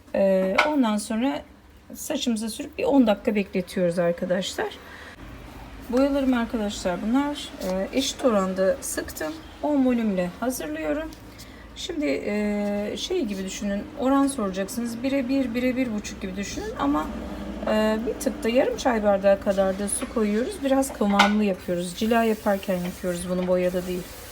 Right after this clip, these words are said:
Hatta arkadaşlar şöyle göstereyim. Şu kadar bir su ekledim. Şimdi cilamızı sürmeye başladık arkadaşlar. Yine tek tek ayırıyoruz. Arada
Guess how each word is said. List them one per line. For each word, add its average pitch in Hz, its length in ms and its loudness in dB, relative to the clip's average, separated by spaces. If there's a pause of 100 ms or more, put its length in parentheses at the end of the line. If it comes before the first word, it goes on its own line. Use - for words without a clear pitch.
(880)
Hatta 285 280 -4
arkadaşlar 202 680 -2
şöyle 247 320 -2
göstereyim. 175 640 -8
Şu - 220 -8
kadar 247 340 2
bir 214 100 -2
su - 200 -6
ekledim. 175 500 -6 (1900)
Şimdi 285 140 -4
cilamızı 254 460 -4
sürmeye 202 360 0
başladık 277 460 2
arkadaşlar. 269 720 -2 (300)
Yine 262 240 4
tek 277 260 -6
tek 247 120 0 (100)
ayırıyoruz. 254 560 2 (120)
Arada 214 280 -2